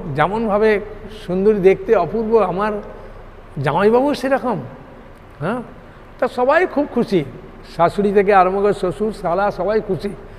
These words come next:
আর স্ত্রী তো ভেতরে খুব আনন্দে একদম আত্মহারা। তারপরে খাওয়া দাওয়ার খুব সুন্দর বন্দোবস্ত করেছে।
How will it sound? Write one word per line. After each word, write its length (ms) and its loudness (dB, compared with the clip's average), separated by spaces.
আর 80 4
স্ত্রী 280 0
তো 320 8
ভেতরে 440 6
খুব 360 0
আনন্দে 440 2
একদম 400 4
আত্মহারা। 600 4
তারপরে 500 4
খাওয়া 300 8
দাওয়ার 240 8
খুব 200 -2
সুন্দর 340 0
বন্দোবস্ত 520 0
করেছে। 380 0